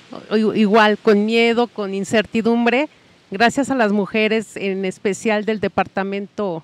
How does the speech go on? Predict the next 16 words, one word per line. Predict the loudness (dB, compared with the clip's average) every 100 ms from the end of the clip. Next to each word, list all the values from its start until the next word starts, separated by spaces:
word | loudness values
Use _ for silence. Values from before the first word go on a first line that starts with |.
| _
de | -8
la | -8
gerencia | -4 -2 -2 0 0
de | 0
finanzas, | -2 -2 -2 -4 -8 -10 -8
eh, | -4 -4 -6 -10 _ _ _ _ -8
en | -6 -4
donde | -4 -4 -2
llegué, | -2 -2 -2 -4 -10 _ _ _ _ _ _ _ _ _ _ _ _ _ _
pues | -4 -2
fue | 0 0 2
un | 0 0
apoyo | 2 2 2 2 2 2 -2 -6
tremendo, | -2 -2 0 0 0 -4 -6
incluso | -8 -2 -2 0 0 0
de, | 0 0 0 0 -2